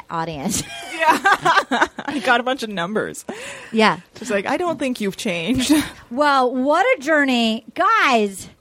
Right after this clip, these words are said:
Speaker 1: we're almost there. I like that we don't know. Like, there's, there's still a "I don't know" factor to this.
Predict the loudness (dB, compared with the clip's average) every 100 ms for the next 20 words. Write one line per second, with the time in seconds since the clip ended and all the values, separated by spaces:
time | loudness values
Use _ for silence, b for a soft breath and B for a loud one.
0 | b b -2 -2 2 0 2 0 0 0
1 | 2 2 2 0 2 2 2 0 2 0
2 | 0 -4 -2 2 2 4 2 2 2 0
3 | 0 -4 -2 -4 -4 -8 -2 0 2 0
4 | 0 2 2 2 0 0 2 0 -2 -2
5 | -4 -10 -8 -8 -10 -16 -16